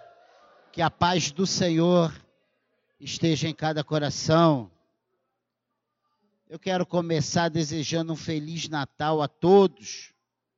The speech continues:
né? Espero que a tua noite tenha sido uma noite agradável, que você não tenha se esquecido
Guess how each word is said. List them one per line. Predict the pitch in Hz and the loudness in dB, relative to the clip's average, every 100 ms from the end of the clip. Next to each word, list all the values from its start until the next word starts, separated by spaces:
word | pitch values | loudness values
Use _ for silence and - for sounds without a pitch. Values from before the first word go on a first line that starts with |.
| _ _ _ _ _ _ _ _ _ _ - | _ _ _ _ _ _ _ _ _ _ -18
né? | 107 156 190 - _ _ _ _ _ _ _ _ _ _ _ _ _ _ _ _ _ _ _ _ _ _ _ _ _ _ _ | -12 -10 -10 -16 _ _ _ _ _ _ _ _ _ _ _ _ _ _ _ _ _ _ _ _ _ _ _ _ _ _ _
Espero | 113 104 - - 156 160 156 151 - _ _ _ _ _ _ _ _ _ _ | -18 -14 -8 -4 0 0 0 -2 -8 _ _ _ _ _ _ _ _ _ _
que | - | -10
a | 127 | -2
tua | 156 139 | 2 2
noite | 127 143 156 147 - - | 2 2 2 0 -6 -8
tenha | 151 147 127 | -4 -4 -4
sido | - - 151 139 | -6 -6 -6 -4
uma | 143 135 | -6 -6
noite | 127 135 151 139 - - - _ _ _ | -2 0 0 -2 -6 -12 -14 _ _ _
agradável, | - 123 135 120 113 139 151 147 127 147 143 - _ _ _ _ _ _ | -14 -8 -4 -2 0 2 4 2 0 -4 -6 -12 _ _ _ _ _ _
que | - | -14
você | 151 151 185 | -10 -6 -4
não | 180 | -4
tenha | - 180 | -6 -8
se | 160 180 | -8 -8
esquecido | 160 - 165 143 - 160 170 160 156 | -8 -8 -8 -8 -6 -2 0 0 -2